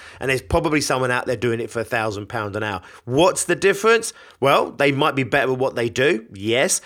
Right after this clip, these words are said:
They may have a better product. Yes, possibly. They could be better at marketing and better at selling, and yeah, yeah, all possible. The one thing they have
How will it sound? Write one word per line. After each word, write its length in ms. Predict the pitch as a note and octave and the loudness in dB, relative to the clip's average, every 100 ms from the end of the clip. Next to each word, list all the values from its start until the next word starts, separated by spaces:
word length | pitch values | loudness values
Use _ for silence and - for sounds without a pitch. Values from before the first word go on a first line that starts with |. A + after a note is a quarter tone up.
| - | -8
They 120 | - C#3 | -2 0
may 160 | C#3 | 2
have 100 | B2+ | 0
a 60 | A#2+ | 0
better 200 | A#2+ G2 | -2 -4
product. 540 | - C3 D#3+ F#3+ - - _ | -2 0 0 0 -6 -18 _
Yes, 580 | A#2 A2+ A#2+ D3+ - - - | -6 0 2 2 0 -4 -6
possibly. 640 | - B2 B2 A2+ E3 G#3 - - _ _ _ _ | -6 -4 -2 2 0 0 -10 -20 _ _ _ _
They 100 | C#3 | -2
could 120 | D3 | 0
be 80 | C3 | -2
better 360 | - C3+ C#3+ | 0 0 2
at 240 | B2+ A#2+ - | 0 -2 -6
marketing 800 | B2 C3+ B2+ C#3 - D#3 F#3 G#3 | -2 0 0 -2 -2 -2 -2 -4
and 340 | A2+ G2 F#2 | -6 -8 -6
better 220 | C#3+ A#2+ | -2 -2
at 80 | A#2 | -2
selling, 600 | - D3 B2 C#3+ G3 F#3+ | 0 2 2 2 2 0
and 240 | A#2 G#2 | -2 -4
yeah, 280 | A#2 C3+ - - | -2 0 -2 -2
yeah, 220 | B2+ D#3 - | 0 0 0
all 240 | - F3 G3+ | 0 2 2
possible. 720 | - E3+ E3 C3+ B2 E3+ - _ _ _ _ _ _ _ _ | 0 -2 -2 0 0 0 -4 _ _ _ _ _ _ _ _
The 80 | C#3+ | 0
one 260 | C#3+ A3 C4 | 4 4 4
thing 200 | A#3+ G#3+ | 0 2
they 200 | G#3 F3+ | 4 4
have 680 | C3+ G#3 E3 A#2+ E3 - | 4 2 2 2 -2 -4